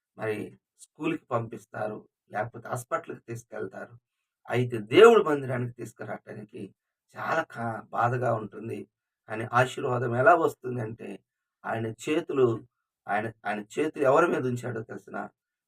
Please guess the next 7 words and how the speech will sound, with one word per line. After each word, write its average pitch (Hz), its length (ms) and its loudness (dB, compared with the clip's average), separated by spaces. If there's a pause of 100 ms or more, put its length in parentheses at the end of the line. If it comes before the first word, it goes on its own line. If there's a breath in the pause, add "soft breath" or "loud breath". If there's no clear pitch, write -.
(140)
తీసుకొని 170 460 -4
వచ్చిన 127 380 0 (580)
ఆ - 40 -14 (140)
తల్లిదండ్రులు 135 720 0
తీసుకొని 127 360 -6
వచ్చారు - 260 -10
చూడు, 107 160 -14